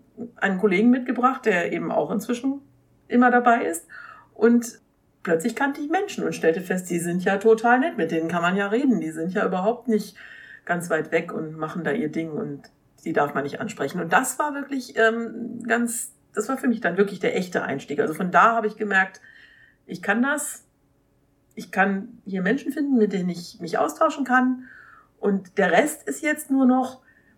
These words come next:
kann ich diese Dinge produzieren, die ich haben möchte?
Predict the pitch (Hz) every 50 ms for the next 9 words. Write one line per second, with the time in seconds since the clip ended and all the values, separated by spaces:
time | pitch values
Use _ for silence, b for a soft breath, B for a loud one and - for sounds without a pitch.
0 | b b _ _ _ _ - - - 208 226 233 226 - - 233 214 208 220 185
1 | 226 240 240 240 233 233 214 190 180 175 - - 190 202 196 180 165 - 180 180
2 | 180 165 160 151 139 143 147 - - - 127 123 -